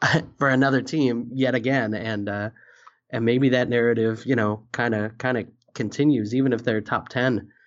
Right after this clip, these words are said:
instead of number six against wide receivers, they might, uh, they might still fool some people into thinking that that's a tough matchup. So, uh, that, that'll be interesting to watch.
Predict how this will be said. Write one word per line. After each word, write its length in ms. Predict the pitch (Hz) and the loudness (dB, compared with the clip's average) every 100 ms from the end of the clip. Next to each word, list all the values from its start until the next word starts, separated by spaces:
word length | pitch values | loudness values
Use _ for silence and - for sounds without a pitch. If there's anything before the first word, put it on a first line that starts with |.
| - _ - | -20 _ -10
instead 300 | 117 113 110 | -8 -4 -2
of 80 | 107 | 0
number 240 | 113 107 | 0 -2
six 340 | 101 131 135 110 | -2 -2 -2 -4
against 280 | 107 104 | -4 0
wide 180 | 120 107 | 0 0
receivers, 540 | 104 - 131 120 110 110 | 0 0 0 0 -2 0
they 120 | 110 | 0
might, 380 | 110 110 - 113 | 2 0 -2 0
uh, 200 | 107 104 - - - - _ | 0 -2 -8 -20 -20 -20 _
they 100 | - | 2
might 220 | 139 135 131 | 4 4 2
still 180 | 143 | 0
fool 240 | 131 139 135 | 2 2 0
some 160 | 135 | 0
people 300 | 117 127 120 | -2 -2 0
into 120 | 113 110 | 0 0
thinking 340 | 123 123 113 | 0 0 0
that 120 | 104 | 0
that's 200 | 107 - | -2 -6
a 40 | 110 | -4
tough 200 | 107 110 | -4 -2
matchup. 420 | 113 113 - - | -4 -4 -6 -4
So, 160 | 107 | -2
uh, 140 | 104 101 | 0 -2
that, 280 | 113 110 - | -4 -4 -2
that'll 160 | 123 | 2
be 140 | 139 127 | 4 4
interesting 320 | 123 - 120 | 2 0 2
to 80 | 107 | 4
watch. 400 | 117 101 - | 2 0 -6